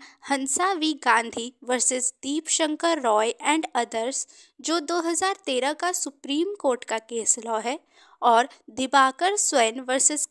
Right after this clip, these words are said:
Cashew डेवलपमेंट कॉरपोरेशन, जो दो हज़ार चौदह का सुप्रीम कोर्ट का केस लॉ है, को समझेंगे। हंसा वी गांधी वर्सेस दीप शंकर रॉय and others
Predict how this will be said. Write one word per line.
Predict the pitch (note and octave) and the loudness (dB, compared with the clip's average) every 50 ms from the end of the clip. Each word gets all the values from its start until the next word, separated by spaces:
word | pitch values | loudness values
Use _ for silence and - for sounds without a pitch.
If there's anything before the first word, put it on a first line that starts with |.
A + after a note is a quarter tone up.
| - | 0
Cashew | C4 A#3 A3+ - - - D#4 D#4+ E4 D#4 | 0 0 0 0 -2 -2 -4 -4 -4 -2
डेवलपमेंट | A#3 A3+ A3 A3 B3 C#4+ C#4+ C#4+ - E4 F4 F#4 G4 - _ | -2 -2 -2 -2 -2 -4 -4 _ -4 -4 -4 -4 -4 -6 _
कॉरपोरेशन, | - C4 A3+ A3+ A3+ - - C#4+ C#4+ C4 A3 - - - G#3+ G#3 G#3 _ _ _ _ _ _ _ | -2 0 0 0 -2 -4 -4 -2 -2 -2 -2 -2 -2 -2 -4 -10 -20 _ _ _ _ _ _ _
जो | - A#3+ D4 E4 F4+ | -10 -6 -4 -4 -4
दो | D#4 C#4 E4+ F4+ | -4 -4 -4 -4
हज़ार | E4+ F4 F4+ D#4+ F#4 F#4+ G4 | -4 -4 -2 0 0 0 0
चौदह | G4 - D4 A#3+ E4 - - C#4+ D4+ | 0 0 0 2 2 0 0 -4 -6
का | - - E4 | -4 -4 -4
सुप्रीम | D#4+ - - C#4+ C4+ _ - - D4 D4+ D#4+ F4 G4+ G4+ - - | -2 -4 -4 -6 -10 _ -10 -6 -4 -2 -2 -2 -2 -4 -8 -6
कोर्ट | - C4+ C#4+ D#4 D#4 - | -2 0 0 0 0 -2
का | - D#4 C#4 | -4 -4 -4
केस | C#4 - C4 A#3 A3 - - - | -4 -4 -2 0 0 0 0 0
लॉ | A3 G#3+ G#3+ | 0 -2 -2
है, | G#3 G#3+ A#3+ D4 D#4+ _ _ - | 0 0 -2 -4 -6 _ _ -2
को | - E4+ | 0 2
समझेंगे। | F4 - D#4 B3 G#3+ G3 - - G3+ G#3 G#3+ G#3 A3 F#3+ - _ _ _ _ _ _ _ - | 2 2 0 -2 -2 -2 -2 -2 -4 -6 -8 -8 -8 -8 -10 _ _ _ _ _ _ _ -8
हंसा | - - C4+ B3 B3 B3+ - F4+ F#4+ | -4 -2 -2 0 0 0 2 2 2
वी | G4+ G4 F#4+ F#4 | 2 2 0 0
गांधी | D#4+ C4+ C4 A#3+ A#3 A3+ A3 - - A#3+ | 2 4 4 4 4 2 0 -6 -10 -12
वर्सेस | A#3+ B3+ C4+ B3+ B3 - - D#4 D4 - - | -8 -6 -4 -2 -2 -2 -2 -2 -4 -6 -8
दीप | - - B3+ C4+ D#4 D4+ | -10 -8 -6 -6 -4 -2
शंकर | - - F4 F4 E4 E4 - E4+ E4+ D#4 | 0 0 0 0 0 0 2 2 2 2
रॉय | B3+ A#3 A3+ A3 A3+ A#3+ - - B3+ | 2 2 2 2 0 -2 -2 -2 -2
and | C4 C#4 C#4+ - - _ - | -2 -2 -2 -4 -4 _ -2
others | B3+ A#3+ B3+ B3+ C4 C#4 C4 - - | -2 0 0 -2 0 0 0 0 0